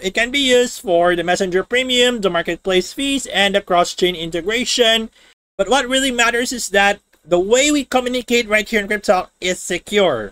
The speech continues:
because it was built on decentralized protocols. And this is how it looks like, guys. And, uh, you can see right here about the secure messaging.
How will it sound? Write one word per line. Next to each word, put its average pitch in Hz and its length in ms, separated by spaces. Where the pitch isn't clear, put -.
because 226 380
it 208 220
was 190 200
built 233 460
on 214 380
decentralized 190 760
protocols. 160 760
And 190 260
this 196 140
is 180 160
how 180 480
it 190 300
looks 180 460
like, 170 240
guys. 165 420
And, 156 200
uh, 156 340
you 180 100
can 180 160
see 208 220
right 196 180
here 202 640
about 175 360
the 156 320
secure 190 640
messaging. 190 960